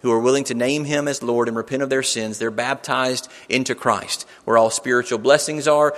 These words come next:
where there's no condemnation and no separation from the love of God. If you're interested in those things, we would love to help you even in this moment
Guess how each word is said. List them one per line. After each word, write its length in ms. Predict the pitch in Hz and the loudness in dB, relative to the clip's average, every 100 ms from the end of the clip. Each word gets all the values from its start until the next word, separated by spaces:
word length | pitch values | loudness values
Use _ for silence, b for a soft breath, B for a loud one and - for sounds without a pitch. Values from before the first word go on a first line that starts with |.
| B | B
where 120 | - | 0
there's 160 | 117 107 | 0 0
no 140 | 123 | -2
condemnation 880 | 117 139 131 120 117 135 139 147 147 B - | -2 0 0 0 0 0 -2 -4 -6 B -6
and 120 | 104 | -2
no 120 | 117 | -2
separation 880 | 123 - 131 135 131 131 - 110 110 B - | -2 -2 -2 0 2 0 -4 -6 -10 B -8
from 160 | 120 | -4
the 80 | 110 | -2
love 420 | 110 117 117 117 | 2 4 4 0
of 200 | - 107 | -6 -6
God. 380 | 104 95 85 - b b | -4 -6 -6 -12 b b
If 140 | - 131 | -12 -8
you're 160 | 143 | -6
interested 480 | 156 165 156 - 156 | -4 -4 -4 -4 -4
in 100 | 147 | -4
those 200 | 131 131 | -4 -4
things, 220 | 127 110 | -6 -6
we 120 | 131 | -6
would 160 | 151 127 | -4 -2
love 240 | 127 135 | 0 0
to 80 | 135 | -2
help 200 | 131 123 | -6 -6
you 120 | 123 | -6
even 400 | - 156 151 151 143 B B | -8 -8 -6 -6 -8 B B
in 160 | 120 127 | -6 -2
this 220 | 123 - | 0 0
moment 540 | 113 127 123 92 - | 2 2 2 -4 -14